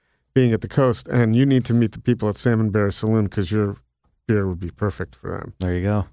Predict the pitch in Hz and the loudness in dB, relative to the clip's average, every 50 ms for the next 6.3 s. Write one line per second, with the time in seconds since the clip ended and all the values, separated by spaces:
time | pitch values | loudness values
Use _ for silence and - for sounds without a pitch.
0 | _ - 113 113 107 98 - 104 98 90 95 - _ _ _ _ - 113 110 110 | _ -2 0 0 0 -2 -2 -4 -4 -4 -6 -8 _ _ _ _ -6 -4 -2 -2
1 | 107 101 92 - 101 98 92 92 95 92 98 - - _ - 131 143 151 151 151 | -2 -4 -4 -4 -4 -4 -4 -6 -8 -8 -10 -10 -10 _ 0 2 4 4 4 2
2 | 160 - 196 175 160 170 156 127 120 104 120 127 127 - 131 127 107 117 120 117 | 2 2 2 2 4 4 4 2 2 4 4 2 2 2 2 2 4 4 4 4
3 | 120 110 - - 127 117 113 117 113 - 107 101 98 90 - - _ _ _ - | 4 2 2 2 4 4 4 4 2 2 0 0 0 0 -2 -4 _ _ _ -6
4 | 123 120 107 95 95 92 95 98 - - _ _ _ _ _ 107 104 - - _ | -2 0 0 2 2 0 0 -2 -4 -8 _ _ _ _ _ -20 -20 -20 -14 _
5 | - 135 131 131 135 131 120 117 117 110 107 95 110 107 104 - - 95 92 110 | 0 2 4 4 4 4 4 4 4 2 2 2 2 2 2 0 0 0 2 2
6 | 107 110 110 104 104 98 | 2 2 2 2 0 -2